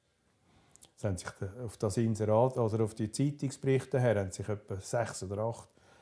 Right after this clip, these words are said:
also Institutionen gemeldet gehabt. Alle haben wollen produzieren, oder? Wir haben dann, wir können so schauen, wer, wer, wo ist es möglich, oder? Ja, wir, äh, wir haben dann probiert, das zu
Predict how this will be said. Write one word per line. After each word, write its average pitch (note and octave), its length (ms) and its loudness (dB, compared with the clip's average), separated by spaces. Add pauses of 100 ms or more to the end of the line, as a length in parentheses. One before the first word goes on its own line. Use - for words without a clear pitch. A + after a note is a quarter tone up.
(140)
also G2+ 180 -2
Institutionen G#2+ 880 -2
gemeldet C3+ 440 -4
gehabt. A2 300 -4
Alle B2 220 2
haben B2 140 0
wollen A2 200 -2
produzieren, A2 840 -6
oder? A#2+ 140 -6 (640)
Wir G#2 240 -2
haben G#2+ 140 -2
dann, G2+ 400 -2
wir G2 80 -4 (100)
können G#2+ 220 -2
so G2+ 160 -2
schauen, A2+ 400 0
wer, A2 200 2 (800)
wer, A2+ 360 -10 (260)
wo A#2 160 -4
ist G#2+ 80 -4
es - 100 -10
möglich, A2+ 320 -4 (120)
oder? A#2 180 -10 (420)
Ja, G#2+ 180 6
wir, C#3 160 8
äh, B2 320 10
wir A#2 240 2
haben C3+ 160 6
dann B2+ 140 4
probiert, C3 480 6
das C3+ 440 6
zu - 80 -8